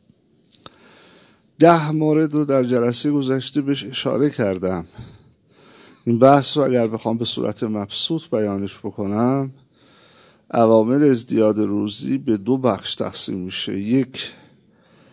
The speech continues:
اسبابی که موجب می‌شود روزی زیاد بشود. دو، اون موانعی که باعث می‌شود روزی حبس بشه.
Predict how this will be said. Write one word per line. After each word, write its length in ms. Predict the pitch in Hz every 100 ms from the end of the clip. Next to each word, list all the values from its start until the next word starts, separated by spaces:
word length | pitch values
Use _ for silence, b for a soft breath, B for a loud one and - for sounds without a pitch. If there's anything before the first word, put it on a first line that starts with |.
| b b b -
اسبابی 1080 | 120 110 - - 113 120 135 147 147 147 147
که 220 | - 147
موجب 500 | 139 139 127 139 135
می‌شود 480 | 127 143 135 127 127
روزی 380 | 123 120 120
زیاد 440 | 120 120 120 123 117
بشود. 680 | 117 - 117 113 107 101 101 - b b b - 107
دو، 380 | 120 98 82 - b b b b b b b -
اون 220 | 139 160
موانعی 1120 | 143 117 110 110 110 107 113 113 127 156 156
که 160 | 151 156
باعث 460 | 127 120 131 - 131
می‌شود 420 | - 127 123 120
روزی 340 | 110 104 101 123
حبس 560 | 95 117 127 - -
بشه. 520 | - 101 - 87 -